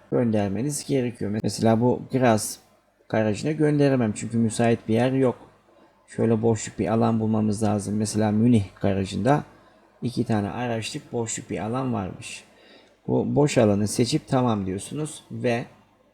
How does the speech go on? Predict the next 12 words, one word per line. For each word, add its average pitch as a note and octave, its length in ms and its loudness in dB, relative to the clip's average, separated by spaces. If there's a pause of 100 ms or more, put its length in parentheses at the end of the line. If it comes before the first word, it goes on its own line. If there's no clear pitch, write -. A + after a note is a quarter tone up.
(200)
aracınızı A#2+ 760 -4 (240)
göndermiş G#2 840 -6
oluyorsunuz. G2+ 720 -8 (360)
Şimdi D#3+ 280 -2
abi D3+ 300 2
buradan C#3+ 340 0
da A2+ 100 0
çıkalım. B2+ 480 -2 (500)
İşimiz C3+ 420 -4
bitti C#3+ 300 0
mi? C#3 240 0
Bitmedi. F#2+ 540 -2